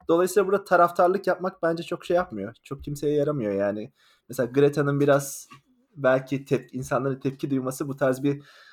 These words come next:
aşırı taraftarlık yaptığı için belki öyle. Aktivist olduğu için öyle biraz. Yani ak-, aslında buna biraz bilim yönünden bakarsan çok etkisi yok diyorlar. Avustralya'ya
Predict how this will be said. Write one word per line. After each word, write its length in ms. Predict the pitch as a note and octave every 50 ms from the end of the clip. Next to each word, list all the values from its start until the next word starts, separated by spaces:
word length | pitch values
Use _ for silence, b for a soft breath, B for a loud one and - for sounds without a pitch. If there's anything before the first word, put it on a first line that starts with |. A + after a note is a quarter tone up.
| B B B -
aşırı 360 | C3 C#3 - D#3 D3 D3+ D3
taraftarlık 640 | - C3+ C#3 C3 C3+ - C#3 B2+ C3+ C3+ C#3 - -
yaptığı 320 | C3 A2+ - - - C#3+
için 300 | C3+ A#2 - - G#2+ G2
belki 340 | G2+ F#2+ F#2+ G2+ - - G#2+
öyle. 220 | F#2 F2+ F#2 F#2 F2
Aktivist 440 | A2+ - - - B2 B2+ - -
olduğu 200 | G2+ F2+ D2 C#2+
için 200 | D#2+ - - -
öyle 260 | F2+ E2+ F#2+ G2+ E2 D2+
biraz. 300 | E2+ F2+ F#2+ G#2 - A2
Yani 200 | A2 G#2+ A2 A2
ak-, 220 | A2+ A2 - _ _ -
aslında 320 | A2+ A2 - - B2 A#2
buna 240 | B2+ B2+ B2 A#2+ A#2
biraz 400 | B2+ B2+ B2+ C3 - - - _ _ _ _ _ _ _ _ _ _ _ _ -
bilim 280 | B2 C3 C3 C#3+ C#3+
yönünden 420 | C#3 C3 C3 C3 C3 C3 C3 C3+ C#3
bakarsan 640 | C#3 C3+ - D#3 D3 C#3 - A#2+ C#3+ A3 B3 - _ _ _ _ _ _ _ _ _ _ _ _ _ _ _ _
çok 180 | - D3 - B2
etkisi 320 | A#2 - - - - -
yok 180 | E3 C#3 - -
diyorlar. 360 | - E2+ - - - - _ _ _ _ _ _ _ _ _ _ _ -
Avustralya'ya 640 | B2 B2 A#2 A#2 - - B2 A2 G#2 F#2+ E2+ F2 F#2